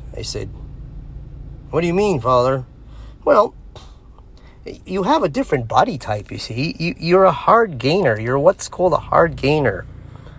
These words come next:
And he's not. Well, so why can't I be like him?" "Well, you can get to where he's at and even beyond,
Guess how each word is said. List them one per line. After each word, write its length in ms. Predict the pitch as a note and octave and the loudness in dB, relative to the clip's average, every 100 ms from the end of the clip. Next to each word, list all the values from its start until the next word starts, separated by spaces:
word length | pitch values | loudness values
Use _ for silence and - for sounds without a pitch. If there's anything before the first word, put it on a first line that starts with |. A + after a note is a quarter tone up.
| - - | -16 -8
And 80 | C3 | -2
he's 240 | A3+ C#4+ | 0 2
not. 360 | D#3+ G#2 F2 - - - - - - - - - - - - - - - - - | 4 2 0 -8 -14 -14 -14 -14 -16 -16 -16 -16 -16 -16 -16 -16 -16 -16 -16 0
Well, 100 | D#3 | 2
so 120 | D#3 | 6
why 180 | F#3+ G#3 | 8 6
can't 180 | - G#3 | 4 4
I 120 | F#3+ | 4
be 160 | F3 G3+ | 6 6
like 240 | G#3 F3+ | 6 6
him?" 320 | B3 D#4+ C#3+ - - - - - - - - - - - - - - - - | 4 4 4 -2 -16 -20 -20 -20 -20 -18 -18 -18 -18 -18 -18 -18 -18 -18 -2
"Well, 320 | B3 D4 - - - - - - - - - - - | 4 4 2 -6 -20 -20 -18 -18 -18 -18 -18 -14 -10
you 100 | D3+ | 0
can 200 | F3+ D3+ | 2 4
get 180 | B3 - | 4 6
to 80 | |
where 120 | A3 F3 | 4 4
he's 180 | C#3+ | 6
at 320 | D3+ D4 B3 - - | 6 6 4 0 -2
and 100 | D3 | -2
even 280 | G3 G3 | 0 -2
beyond, 520 | C#3 D3 C#4 F3+ E3+ | 0 4 4 4 -2